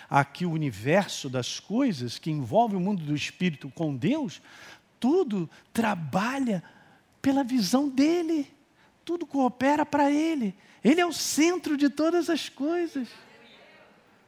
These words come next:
Glória a Deus, dá um glória a Deus aí. Uau, é demais, gente. Maravilhoso.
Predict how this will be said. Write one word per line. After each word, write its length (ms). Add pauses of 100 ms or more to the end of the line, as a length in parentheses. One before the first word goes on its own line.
(600)
Glória 340
a 20
Deus, 320
dá 100
um 80
glória 220
a 40
Deus 240
aí. 280 (1600)
Uau, 360
é 40
demais, 460
gente. 480 (960)
Maravilhoso. 840